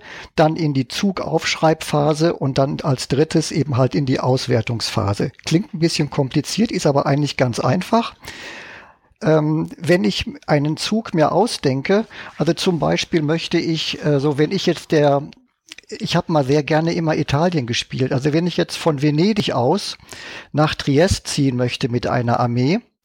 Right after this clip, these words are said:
ähm, dann muss ich ja ein bisschen dafür sorgen, dass ich vielleicht Unterstützung bekomme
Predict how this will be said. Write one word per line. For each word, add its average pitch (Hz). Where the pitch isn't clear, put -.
ähm, 156
dann 156
muss 180
ich 196
ja 180
ein 151
bisschen 180
dafür 156
sorgen, 160
dass 160
ich 160
vielleicht 156
Unterstützung 156
bekomme 139